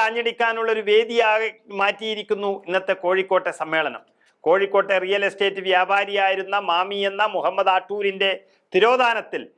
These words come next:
എ ഡി ജി പി എം ആർ അജിത് കുമാറിൻ്റെ പങ്ക് വെളിപ്പെടുത്തുന്നതോടെ മുഖ്യമന്ത്രി കൂടുതൽ പ്രതിരോധത്തിലാകും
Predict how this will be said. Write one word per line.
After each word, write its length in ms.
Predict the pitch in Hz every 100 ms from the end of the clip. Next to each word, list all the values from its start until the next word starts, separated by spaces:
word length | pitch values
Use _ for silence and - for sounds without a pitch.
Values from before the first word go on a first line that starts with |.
| _ - 151
എ 40 | 190
ഡി 60 | 214 180
ജി 100 | 202 196
പി 120 | 202 202 202 165
എം 80 | 202 214
ആർ 100 | 208
അജിത് 240 | 196 180 -
കുമാറിൻ്റെ 460 | 208 202 196 196 202
പങ്ക് 240 | 190 190 202 190
വെളിപ്പെടുത്തുന്നതോടെ 920 | 196 190 202 196 202 196 196 208 214 220 - _ _ 160
മുഖ്യമന്ത്രി 520 | 160 208 202 190 196 190
കൂടുതൽ 340 | 190 190 190 185 180 _
പ്രതിരോധത്തിലാകും 880 | 180 180 214 214 208 208 185 175 170